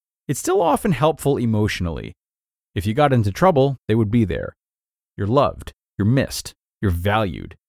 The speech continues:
You're cared for. You're part of a team. Sadly, this is often the reason why people stay unhappily married.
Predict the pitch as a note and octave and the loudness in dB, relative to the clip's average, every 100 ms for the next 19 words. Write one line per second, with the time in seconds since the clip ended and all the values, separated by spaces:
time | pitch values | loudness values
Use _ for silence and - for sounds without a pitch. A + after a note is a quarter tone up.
0 | _ _ G2 - - D3+ D3 - G2 - | _ _ -10 -8 0 2 2 0 -2 -2
1 | - _ _ _ _ B2 - B2+ - G2 | -8 _ _ _ _ -2 2 2 2 -2
2 | - - G#2+ F#2+ D2 - _ _ _ _ | -4 -2 0 0 -4 -12 _ _ _ _
3 | _ _ _ _ - D3+ E3 C#3+ C3+ C3+ | _ _ _ _ -2 2 4 4 2 0
4 | B2+ C3 - C3 C3+ C#3+ B2+ B2 B2+ B2 | 0 -2 2 2 2 2 4 4 4 4
5 | A#2 A2 B2+ A#2+ G#2+ - A2+ G#2+ G#2+ F2+ | 4 2 0 0 -2 2 2 4 4 4
6 | G#2 G#2+ F#2 F#2+ G2+ D#2+ - | 2 2 0 0 0 -4 -6